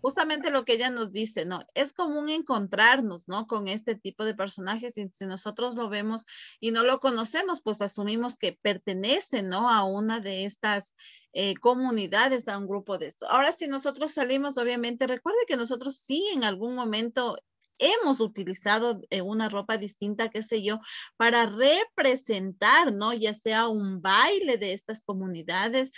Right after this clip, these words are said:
o ya sea alguna exposición, o sea,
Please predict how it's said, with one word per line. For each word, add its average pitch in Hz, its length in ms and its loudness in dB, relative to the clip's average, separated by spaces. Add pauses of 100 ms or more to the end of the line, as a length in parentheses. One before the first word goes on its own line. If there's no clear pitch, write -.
(300)
o 226 120 2
ya 233 240 6
sea 247 340 2
alguna 233 340 2
exposición, 247 1200 0
o 220 80 0
sea, 214 340 -2